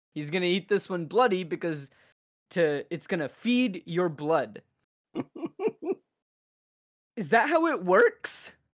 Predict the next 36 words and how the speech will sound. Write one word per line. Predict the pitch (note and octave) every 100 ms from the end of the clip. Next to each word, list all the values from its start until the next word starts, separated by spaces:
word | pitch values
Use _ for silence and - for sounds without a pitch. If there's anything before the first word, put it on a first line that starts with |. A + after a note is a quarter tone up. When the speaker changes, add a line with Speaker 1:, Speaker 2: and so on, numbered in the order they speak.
| _ _ _ -
Speaker 2:
You | F#3+
know, | A#3+ A#3+ A#3 - _ _ _ _ _ _ _
who | - - C4+
knew | C4+ A3 G3+
about | D3+ C#3
nutrition | C3 C3 - A2+ - G#2+ G#2
back | G2+ G2+ -
then? | G1+ G1+ D#2+ _ _ -
I | D#3
mean, | F#3 G3
literally, | F#3+ G3+ F3+ C3+ A#2+
we, | B2 E3 E3+
Speaker 1:
<laughs> | -
Speaker 2:
you | G#3
know, | A#3 A#3+ A3+ F#3 -
literally, | F3+ G3 G#3+ A3 G#3+ G#3 G3+ G3 _ _ _ _ -
we | G3+
didn't | A#3 D3 G#2+ -
know | D#2
about, | - - -
like, | -
nutrition | - A2 G#2 - - - A2+
or |
anything | A2 G#2+ -
like | G2+
Speaker 1:
<laughs> | F#4+ -
Speaker 2:
that, | A2+ A2 -
you | A#2+
know? | A#2 A2+ _ -
Uh, | D#3 D3+
you, | E3 F3
you | E3+ F#3
were | G#3+ G#3+
taught | - F3+ F3+ E3+
these | D3+ D3+ C#3+ C#3 -
catchphrases, | C#3+ C3 - A#2 G#2+ G#2 G2+ - -